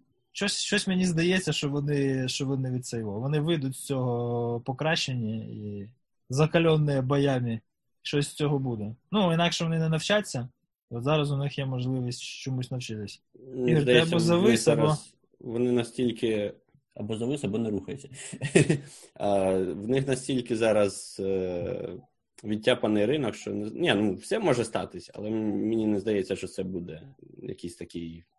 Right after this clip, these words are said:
Speaker 2: прецедент, який змі-, зміниться. Типу, для користувача нічого не змінилось. Все інше, що там зазвичай, е, відбувалося, е, коли там, да, м, переділявся якось ринок, це був як-,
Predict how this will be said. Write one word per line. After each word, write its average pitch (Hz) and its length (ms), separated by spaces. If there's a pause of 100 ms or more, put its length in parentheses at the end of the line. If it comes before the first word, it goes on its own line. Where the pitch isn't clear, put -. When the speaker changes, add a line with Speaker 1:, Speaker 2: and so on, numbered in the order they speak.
(140)
Speaker 2:
прецедент, 104 480
який 90 640
змі-, 92 480
зміниться. 90 480
Типу, 92 360 (420)
для 120 120
користувача 147 480
нічого 147 200
не 135 60
змінилось. 113 500
Все - 160
інше, 160 260
що 120 140
там 110 360
зазвичай, 107 600 (460)
е, 82 520 (260)
відбувалося, 113 760 (420)
е, 87 640
коли 95 260
там, 90 220
да, 101 280
м, 90 300 (180)
переділявся 101 580
якось 92 220
ринок, 123 320
це 110 380
був 98 520
як-, 95 180